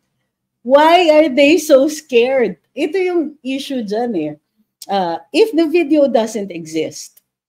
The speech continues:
then th-, these people don't have anything to worry about. The ones who have everything to lose have nothing to worry about. Walang video eh.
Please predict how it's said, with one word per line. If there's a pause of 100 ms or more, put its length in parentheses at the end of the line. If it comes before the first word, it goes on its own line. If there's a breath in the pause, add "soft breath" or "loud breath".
(460)
then
th-,
these
people (360)
don't
have
anything
to
worry
about. (220 soft breath)
The
ones
who
have
everything
to
lose (240 soft breath)
have
nothing
to
worry
about.
Walang
video
eh.